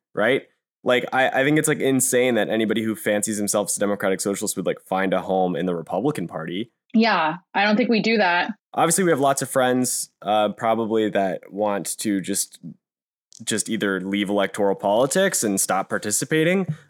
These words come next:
Speaker 1: or, uh, move towards third parties or independent candidates. Um, but I think that, like, for me, it's basically all about, it's all about local and state elections, uh, and trying to pr-, improve conditions where you are. Um, because that's ultimately where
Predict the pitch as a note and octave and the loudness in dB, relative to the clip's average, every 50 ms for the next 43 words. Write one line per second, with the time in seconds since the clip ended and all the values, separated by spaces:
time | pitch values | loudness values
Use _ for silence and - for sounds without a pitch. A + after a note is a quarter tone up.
0 | _ D3 - A2 A2 G#2+ G#2+ G#2+ G#2 - G2 G#2 G2+ G2 G2+ G#2+ G#2+ G#2+ F2 - | _ -4 -2 0 2 2 4 2 2 2 2 2 2 2 2 0 0 -2 -4 -4
1 | - A2 G#2 G2 F#2+ - - - G2 F#2+ F#2 - - G2+ G2 F#2+ F#2 F2 F#2 F#2 | -2 0 0 0 0 -2 -2 0 0 -2 -2 0 0 0 2 2 0 -2 -2 -2
2 | F2+ F2+ F2 - - A#2 E3+ G3+ D#3 - - G2 F#2 F#2 F#2 F#2 G#2 A2 - - | -2 -2 -4 -2 0 0 2 0 0 0 -2 -2 -2 0 0 0 -2 -2 -2 -4
3 | - _ _ _ _ - - - - - A2+ A#2 A#2 A2+ A#2+ G#2 - - C3+ D3 | -8 _ _ _ _ -20 -20 -10 -4 0 2 2 2 2 2 2 2 2 2 2
4 | - F#3+ E3 - - C#3+ G2 A2+ A2+ A2 - - B2+ A2+ A2 A#2+ C3+ C3 A#2 G#2+ | 2 -2 -2 0 0 0 2 2 0 0 0 -2 -2 0 2 2 2 2 0 0
5 | - - _ - G2+ G#2 G#2+ - G#2+ - G2 F#2+ F#2+ F#2 - _ - F#2 G#2+ A2 | -2 -4 _ 0 0 0 0 -2 -4 -2 0 0 0 0 -2 _ -4 -2 0 2
6 | A2 G#2 F#2 G2 F#2 F#2 F2+ E2 - _ _ _ _ _ _ _ _ _ _ _ | 2 2 2 2 2 2 0 -2 -6 _ _ _ _ _ _ _ _ _ _ _
7 | - _ - A2+ C3+ B2 B2 A#2+ A2+ G2+ G2+ F2 E2+ F#2+ F#2 F2+ F2+ - - E2+ | -8 _ -4 0 2 2 2 2 2 2 2 0 2 0 0 0 -2 -2 -2 -2
8 | C#2+ C2 C2 - _ _ _ _ _ _ _ _ _ _ _ - G2+ G#2 G#2 G2+ | -2 -2 -4 -8 _ _ _ _ _ _ _ _ _ _ _ -4 -2 -2 0 0
9 | - - - G2 G2 F#2+ - - D#2+ F#2 F#2 F2+ F#2+ - - C2 A#1 B1+ - - | -2 -2 -2 0 0 0 -2 -2 -2 0 0 -2 -2 -4 -6 -6 -6 -6 -8 -10
10 | - - - - G2 G2 G2 A#2+ A2 A2 - A2+ A2 A2+ A2+ A2 - A#2 - - | -12 -10 -4 -2 0 0 2 0 0 0 0 0 0 0 0 0 -2 -4 -2 -4
11 | - D#2+ A2 - A#2+ A#2 A2 G2+ - G#2 G2+ G2 G2+ - G2 F#2+ F2 F2+ F#2 F2+ | -4 -4 -4 -2 -2 -2 -2 -2 -2 -2 -2 -2 -2 -2 -4 -4 -2 -2 -2 0
12 | F#2 F#2 F2+ E2+ D#2 D#2+ F2 E2+ E2+ D#2 - _ _ _ _ _ _ _ _ _ | 0 0 0 -2 -2 -4 -4 -4 -6 -6 -8 _ _ _ _ _ _ _ _ _
13 | - G#2+ A2 A2 G#2+ - C3 A#2 C#3 D#3 E3 - - A#2 C3 C3 - B2 B2 F#2 | 0 2 2 2 0 0 0 2 2 2 2 2 0 0 0 0 0 0 -2 0
14 | G2 A2 G#2 G2+ G#2 G2+ G2+ G2 F#2+ F#2 - | 0 0 0 2 2 2 2 2 0 -2 -6